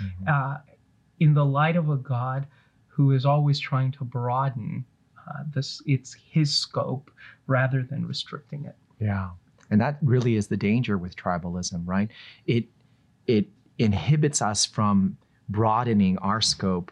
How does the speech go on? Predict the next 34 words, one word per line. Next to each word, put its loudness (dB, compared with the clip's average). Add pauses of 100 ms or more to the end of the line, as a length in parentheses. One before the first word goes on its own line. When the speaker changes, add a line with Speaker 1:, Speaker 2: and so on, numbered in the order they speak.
Speaker 1:
like -2
God 0
is -4
broadening -6
his. -4 (400)
And, 0
and, 4
and 2
as 0
you 2
masterfully -2 (220)
described -2
from -2
this, 0
um, -2
this -4
book -2 (140)
of -4
Jonah, 0 (800)
Jo-, 0 (100)
he, -6 (100)
throughout 0
the 2
whole 2
book, 0 (680)
God 0
is 0
trying 2
to 2
expand 0
his -2
tribe. -4
And 4
ex-, -2